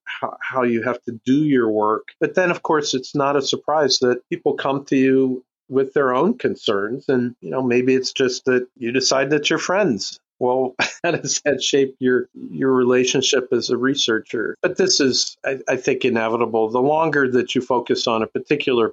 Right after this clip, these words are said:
place, the more, uh, you become connected to the people there, the more you become pulled into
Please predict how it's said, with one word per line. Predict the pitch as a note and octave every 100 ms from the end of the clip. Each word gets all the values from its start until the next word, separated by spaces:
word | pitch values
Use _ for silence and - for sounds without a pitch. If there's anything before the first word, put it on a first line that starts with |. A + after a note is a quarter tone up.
| -
place, | A2 G#2 -
the | A#2+
more, | A#2+ B2+ B2 A#2+ A2+ -
uh, | C3 A#2
you | A#2 C3+
become | C3 B2 D#3 B2
connected | A#2 B2+ A2+ A2+ B2 B2
to | A2+
the | G#2
people | - C#3 C#3 A#2
there, | A2+ A2+ A2
the | A#2
more | B2 B2+
you | A#2+ A#2 A2
become | A2 - A#2 A2 A2 - -
pulled | - D#3+ C#3+ A#2+
into | B2+ C3+ C#3+ - B2 A2 G#2+ G2+